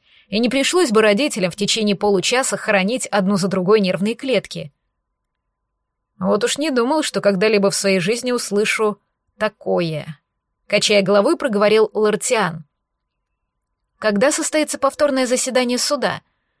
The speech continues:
задала животрепещущий вопрос Агидара.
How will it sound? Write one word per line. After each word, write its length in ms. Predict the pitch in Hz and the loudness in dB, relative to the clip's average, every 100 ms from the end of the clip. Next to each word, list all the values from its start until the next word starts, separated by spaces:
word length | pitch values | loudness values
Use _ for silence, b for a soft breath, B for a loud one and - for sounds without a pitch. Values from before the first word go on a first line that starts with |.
| _ | _
задала 480 | 175 202 214 247 339 | -2 2 4 4 4
животрепещущий 840 | 262 269 254 247 220 311 - - | 2 0 0 -2 -2 -2 0 -2
вопрос 340 | 220 220 247 254 | -2 0 0 0
Агидара. 580 | 233 247 220 170 151 | -2 -2 -2 -2 -6